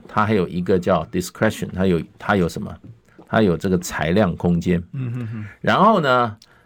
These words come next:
Speaker 1: 美国总统四年一任，
Speaker 2: 嗯。
Speaker 1: 对不对？这些州长变为总统的几率是很大的。
Speaker 2: 对，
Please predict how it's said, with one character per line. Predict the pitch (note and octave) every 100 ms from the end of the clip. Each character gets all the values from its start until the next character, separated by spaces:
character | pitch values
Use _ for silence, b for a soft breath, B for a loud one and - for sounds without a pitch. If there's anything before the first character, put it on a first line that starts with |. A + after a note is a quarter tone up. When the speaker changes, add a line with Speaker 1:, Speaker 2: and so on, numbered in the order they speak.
| b
Speaker 1:
美 | - G#2
国 | F2+ B2
总 | A#2 A#2 A2+
统 | B2 F#2
四 | E2+ - G#2+
年 | F#2
一 | E2+ F2+
任， | G#2+ F2+ - _ -
Speaker 2:
嗯。 | B2+
Speaker 1:
对 | G#2
不 | G2
对？ | F2 C#2+ -
这 | C#3+
些 | A#2+ A#2
州 | - G#2+
长 | F#2+ E2+ - b b b - - _
变 | E3+ B2 F2
为 | E2 E2
总 | F2 E2 F2
统 | G2 E2 D#2+
的 | - -
几 | - F#2 F#2
率 | F2+ F2+
是 | - E2+
很 | - G2 -
大 | - -
的。 | _ _ _ -
Speaker 2:
对， | A2+